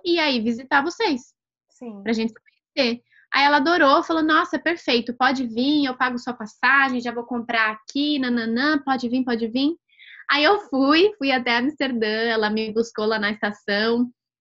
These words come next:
Speaker 1: aí conheci a casa, conheci os meninos, e ela é uma querida, uma querida, querida.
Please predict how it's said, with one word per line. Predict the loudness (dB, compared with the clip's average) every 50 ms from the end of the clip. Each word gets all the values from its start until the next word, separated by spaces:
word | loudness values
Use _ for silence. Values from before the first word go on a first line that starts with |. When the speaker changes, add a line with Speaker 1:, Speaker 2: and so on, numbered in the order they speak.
| _ _ _ _ 0
Speaker 1:
aí | 2 2 2 2 2
conheci | 2 0 0 0 -2 -4 -6
a | -6 -6
casa, | -4 0 2 4 4 4 4 4 2 0 -2 -4
conheci | -4 -4 -4 -4 -2 -2 -2
os | -2 -2
meninos, | -2 -2 -2 -2 -2 -2 -2 -2 -2 -4 -6 -6 -10 -10 -8 -4
e | -2 -2
ela | 0 0 0 -2
é |
uma | -2 -2 -4 -6
querida, | -8 -8 -8 -6 -6 -8 -8 -10 -12
uma | -12 -14 -14
querida, | _ -12 -10 -8 -8 -8 -8 -10 -12
querida. | -10 -10 -8 -8 -8 -8 -10